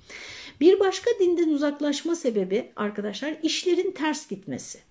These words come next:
İşlerin ters gittiği için de insanlar dinden uzaklaşıyorlar. Çok ilginç değil mi? İnsan zanneder ki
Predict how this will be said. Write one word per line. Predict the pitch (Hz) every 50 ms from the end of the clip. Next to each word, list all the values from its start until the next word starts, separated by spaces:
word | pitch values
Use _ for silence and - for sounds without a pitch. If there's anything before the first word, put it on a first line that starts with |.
| _ _ _ _ _ _ _ _ _ -
İşlerin | 285 - - - 359 349 392 - - -
ters | 339 370 370 - - -
gittiği | 330 320 - - 359 359 349 339
için | 320 277 - - 349 330 285
de | 254 233 202
insanlar | 220 220 208 - 214 202 202 202 196 190 185 185
dinden | 202 190 190 180 180 180
uzaklaşıyorlar. | 180 175 180 175 170 - 180 175 170 - 175 180 208 247 247
Çok | - 370 349 - 285
ilginç | 240 208 208 202 208 - -
değil | 381 415
mi? | 311 233
İnsan | 226 226 - 277 277 285
zanneder | 269 277 285 294 302 320 - 440 480 403 -
ki | - 208 -